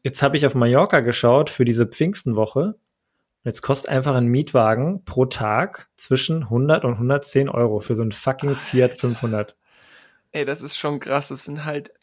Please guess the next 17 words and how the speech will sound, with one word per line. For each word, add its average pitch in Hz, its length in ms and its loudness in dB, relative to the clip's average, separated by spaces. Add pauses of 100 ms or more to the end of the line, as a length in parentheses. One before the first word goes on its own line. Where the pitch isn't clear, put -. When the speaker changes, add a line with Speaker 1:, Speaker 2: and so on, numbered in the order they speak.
(260)
Speaker 1:
Krank, 180 320 6
oder? 160 300 8
Speaker 2:
siebenhundert 160 520 -4
Euro. 139 800 -6 (520)
Boah. - 380 -6 (180)
Speaker 1:
Für - 160 -4
eine 127 160 2
Woche. 117 360 2
Speaker 2:
Boah. 139 240 -4 (800)
Speaker 1:
Ja. 117 340 -2 (440)
Und 120 140 0
wenn 117 120 4
du 120 60 6
jetzt - 200 0
zehn 123 160 2
Tage 117 300 2
bist, 180 280 0